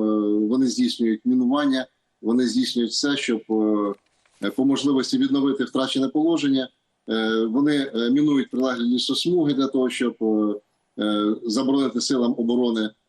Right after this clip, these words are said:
е, подальше просування. Тому, е, якщо це стосується населеного пункту Липці, е, то до нього вони, ну, скажімо так, від, від нього вони знаходяться досить далеко, і вийти навіть на північну околицю цього населеного пункту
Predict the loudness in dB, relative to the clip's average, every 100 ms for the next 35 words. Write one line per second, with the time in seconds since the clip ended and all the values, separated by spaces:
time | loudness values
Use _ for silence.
0 | _ -6 -4 -2 -2 -2 -2 -2 -2 0
1 | 0 -2 -6 -10 _ _ _ _ 0 2
2 | 2 0 0 0 0 -4 _ _ _ _
3 | _ -4 -2 0 0 0 0 0 0 0
4 | 0 0 0 0 0 2 2 0 0 0
5 | 0 -2 -2 -2 0 0 0 0 0 0
6 | 0 -2 -4 _ _ -4 0 0 0 0
7 | -2 -4 -4 -2 0 0 -2 0 0 0
8 | 0 0 0 2 2 2 0 -2 -2 -2
9 | -2 -2 -2 -2 0 0 0 -2 -2 0
10 | 0 0 -4 -8 -8 -8 -10 -12 -10 -10
11 | -8 -8 -4 -4 -4 -8 -4 0 0 0
12 | 0 0 0 0 0 -2